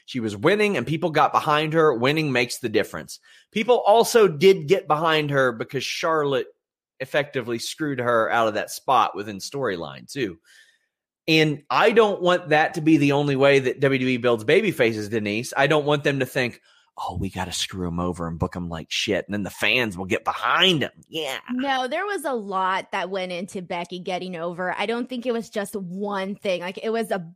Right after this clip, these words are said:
Speaker 2: bunch of different things that got
Speaker 1: Mm.
Speaker 2: people interested in Becky. So it wasn't, like, just a one thing deal.
Speaker 1: Yeah,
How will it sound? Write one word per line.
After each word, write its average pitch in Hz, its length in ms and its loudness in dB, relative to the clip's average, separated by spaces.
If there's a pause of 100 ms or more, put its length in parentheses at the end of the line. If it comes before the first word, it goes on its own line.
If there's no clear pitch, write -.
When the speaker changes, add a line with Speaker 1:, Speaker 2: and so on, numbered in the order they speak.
Speaker 2:
bunch 233 380 -2
of 202 140 -8
different 196 480 -6
things 180 380 -4
that 175 480 -2
got 190 360 0
Speaker 1:
Mm. - 60 -20
Speaker 2:
people 196 340 -6
interested 180 480 -10
in 175 160 -8
Becky. 165 540 -8 (220)
So 254 120 -4
it 247 160 -2
wasn't, 254 380 -4
like, 214 260 -8
just 220 200 -10
a 202 60 -6
one 190 380 -6 (180)
thing 180 400 -8
deal. 151 500 -6 (400)
Speaker 1:
Yeah, 113 320 0